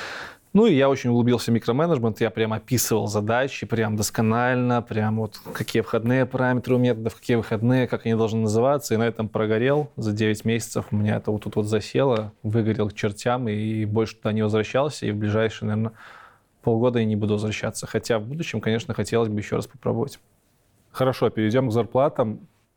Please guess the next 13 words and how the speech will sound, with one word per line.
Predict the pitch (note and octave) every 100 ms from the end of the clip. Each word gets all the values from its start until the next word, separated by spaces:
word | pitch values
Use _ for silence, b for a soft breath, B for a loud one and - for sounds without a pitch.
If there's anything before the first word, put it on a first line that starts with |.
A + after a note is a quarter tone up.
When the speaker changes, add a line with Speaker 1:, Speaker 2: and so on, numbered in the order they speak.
| _ -
Speaker 2:
Какая | G#2+ D3 C#3+
справедливая | - A#2 A2 B2 A#2
зарплата | G#2+ G2+ - B2 B2+
для | G2+ G#2+ G#2+
джунов, | G2+ G#2 A2 B2+ C3
дотнетчиков, | G#2+ - A2 A2+ - - G2 - _ -
вот | -
вилка, | G#2+ G2 F#2 G2 -
по | G#2+ G#2+
твоему | - G2+ G#2 G#2
мнению? | G2+ G2+ G2 G#2 A2+ _ _ B B B B B B B B B B -
Speaker 1:
А, | - C3+ C#3 C3 B B B B -
да. | A#2 A2+